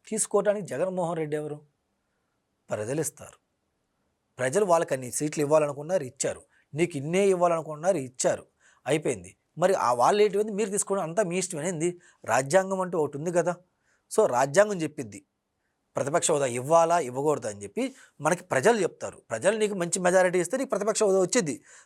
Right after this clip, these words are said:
ప్రజలు, "వద్దు, నీకు ఇదే చాలయ్యా" అంటే అదే ఇస్తారు. కనీసం నిన్ను ఎమ్మెల్యే చేశారు కదా.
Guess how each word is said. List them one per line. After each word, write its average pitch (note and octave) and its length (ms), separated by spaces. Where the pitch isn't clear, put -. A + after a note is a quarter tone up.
ప్రజలు, G#3+ 240
"వద్దు, G#3 320
నీకు F#3 200
ఇదే E3+ 100
చాలయ్యా" G3+ 440
అంటే F#3+ 180
అదే A#3 200
ఇస్తారు. B2+ 320
కనీసం G#3 260
నిన్ను A3 140
ఎమ్మెల్యే A3 340
చేశారు A3 280
కదా. A3 220